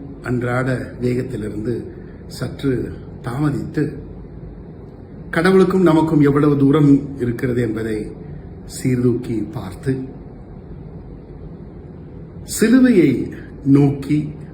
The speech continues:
நிற்பதும், சிலுவை பாதையை குறித்து தியானிப்பதும் இந்த நாட்களினுடைய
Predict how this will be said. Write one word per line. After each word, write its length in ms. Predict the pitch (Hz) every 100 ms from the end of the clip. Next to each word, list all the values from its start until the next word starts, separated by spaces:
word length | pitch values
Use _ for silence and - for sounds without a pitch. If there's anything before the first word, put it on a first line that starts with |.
| - - - - 123
நிற்பதும், 520 | 127 127 127 120 143 156 - - - - - - - - - - - -
சிலுவை 400 | 208 240 220 170 123 - - -
பாதையை 440 | 143 151 151 139 117 98 -
குறித்து 360 | 123 123 131 117 - - -
தியானிப்பதும் 720 | 120 139 160 - 120 123 - - - - - - -
இந்த 120 | 120 117 110
நாட்களினுடைய 640 | 117 - 110 107 107 113